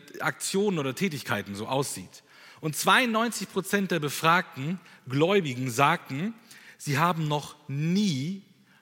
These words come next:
noch nie einem einzigen Menschen das Evangelium erzählt. Zweiundneunzig Prozent. Ich weiß nicht, wie es bei uns aussehen würde.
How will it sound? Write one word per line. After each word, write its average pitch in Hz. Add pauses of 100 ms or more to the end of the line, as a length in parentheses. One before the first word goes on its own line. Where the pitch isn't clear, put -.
noch 156
nie 190 (440)
einem 190
einzigen 160
Menschen 139 (340)
das 131
Evangelium 120
erzählt. 95
Zweiundneunzig 165
Prozent. 95 (320)
Ich 139
weiß 202
nicht, 175 (160)
wie 175
es 147
bei 131
uns 196
aussehen 123
würde. 110